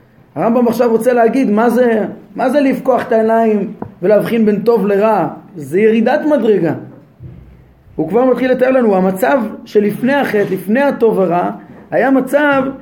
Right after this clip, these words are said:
של הבחנה בין אמת לשקר. וזה היה לאדם ב-, ב-, באופ-, באופן מושלם. זאת אומרת, מה שאחרי החטא כבר לא באופן מושלם. לפני החטא,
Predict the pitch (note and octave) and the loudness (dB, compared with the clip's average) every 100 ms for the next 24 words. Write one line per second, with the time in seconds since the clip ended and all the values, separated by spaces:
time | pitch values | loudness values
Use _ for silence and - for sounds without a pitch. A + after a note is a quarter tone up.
0 | - - - F3+ F#3 E3+ F#3+ G3 C4 A3 | -18 -20 -8 0 0 0 -2 0 2 2
1 | G3+ G3+ A#3+ A#3 G3+ G#3+ G#3+ F#3 C#3 - | 2 0 0 -2 0 2 2 0 -6 -6
2 | - - _ _ _ _ C3+ E3+ E3 C4 | -16 -20 _ _ _ _ -4 -2 0 2
3 | C#4 C4 A#3+ C#4 A3+ G#3+ - E3+ G3 - | 2 2 2 2 2 0 -4 -2 -2 -2
4 | D#3+ F3+ B3 - - F#3 G#3 B3+ B3 A3 | -2 0 0 -2 -4 -2 -2 0 0 0
5 | - A3 B3 F#3 C3 - - F#3+ A#3 G#3+ | 0 0 2 0 -4 -8 -4 0 0 0
6 | G#3+ G#3 - A#3 F#3 B3+ F#3 G#3 A3 G#3+ | -2 -2 -2 -2 -2 -2 -2 0 2 2
7 | G3+ F#3 E3+ D#3+ E3+ D3+ C3 - - _ | 0 0 -4 -4 -4 -4 -6 -12 -20 _
8 | _ _ _ _ _ _ - E3 F3 C#4+ | _ _ _ _ _ _ -8 -6 -2 0
9 | D4+ A#3+ C#4+ D#4+ D#4+ | 0 0 2 2 0